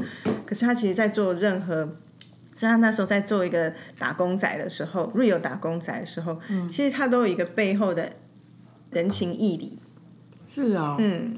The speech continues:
Speaker 1: 就是他很，他是那种很重义气，然后非常有江湖精神的人。
Speaker 2: 嗯。
Speaker 1: 哦，我真的觉得闷死了。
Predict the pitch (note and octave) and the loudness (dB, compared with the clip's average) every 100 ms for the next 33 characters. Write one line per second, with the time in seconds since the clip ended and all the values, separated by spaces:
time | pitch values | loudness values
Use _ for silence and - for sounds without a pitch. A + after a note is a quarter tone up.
0 | - D4 C4+ D4+ B3+ - C4 C4 C4 B3 | -2 -2 0 0 -2 -2 -2 -2 0 -2
1 | - B3+ G3 E3+ E3 A3 G3 F3+ F#3 F3+ | 0 0 0 -2 -2 0 0 0 -2 -2
2 | - F3+ - - - - F3+ G#3+ G#3 G#3 | -4 -6 -6 -14 -20 -6 0 2 2 2
3 | G#3+ G#3 G#3 D#3+ - - - - - - | 2 2 0 -4 -4 -6 -6 -10 -16 -20
4 | - G#3+ G3 F#3 D#3+ D#3 D#3+ D#3+ - - | -4 0 0 0 -4 -6 -6 -6 -6 -8
5 | A3+ - - - F3 F3 F#3 F#3+ G#3 G#3+ | -10 -10 -10 -10 -12 -10 -2 2 4 4
6 | F3+ E3+ G3+ G3+ F3+ F3+ E3+ F3 E3+ F3+ | 2 0 0 0 0 -2 -2 0 -2 -2
7 | - - - - - | -6 -8 -12 -14 -14